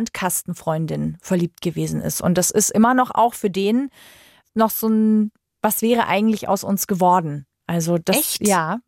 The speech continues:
Speaker 1: ja.
Speaker 2: Okay, wow.
Speaker 1: Find ich auch krass, aber find ich auch voll schön.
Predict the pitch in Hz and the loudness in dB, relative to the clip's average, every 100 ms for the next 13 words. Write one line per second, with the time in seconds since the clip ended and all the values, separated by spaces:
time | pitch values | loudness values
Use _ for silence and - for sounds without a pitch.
0 | - 190 170 185 139 131 135 123 127 - | -2 0 0 -2 -4 -4 -4 -4 -4 0
1 | 302 311 - 285 - - 175 202 208 294 | 2 2 2 0 0 -6 -4 -2 -4 -4
2 | 262 226 - 208 196 - 247 175 | -2 -2 0 -2 0 0 0 0